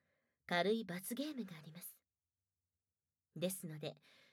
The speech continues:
どうしようもなくなった時にだけ、ギブアップしてくださいね。これで説明は終わりです。コースが決まったら、こちらの診察台へどうぞ。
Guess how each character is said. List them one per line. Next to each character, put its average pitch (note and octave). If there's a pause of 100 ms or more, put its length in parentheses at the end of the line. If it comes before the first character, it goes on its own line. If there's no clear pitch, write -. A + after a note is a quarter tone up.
(340)
ど C4
う D4+
し -
よ D#4
う D4+
も D4+
な D4+
く D4+
な D4+
っ -
た B3+
時 A#3+
に F#3
だ F#3+ (100)
け、 - (480)
ギ F#3+
ブ F#3+
ア G3+
ッ G3+
プ -
し -
て F#3+
く -
だ G3+
さ -
い A#3
ね。 A3+ (2500)
こ A#3
れ B3
で B3+
説 B3
明 C4
は B3+
終 A#3
わ G3
り A#3
で A3+
す。 - (1120)
コ A#3
ー A#3+
ス A#3
が D3+
決 D3+
ま F#3
っ F#3+
た G#3
ら、 F3 (640)
こ B3
ち C4
ら C4+
の C4
診 D4
察 D4+
台 C#4+
へ C4+
ど B3
う B3
ぞ。 A#3+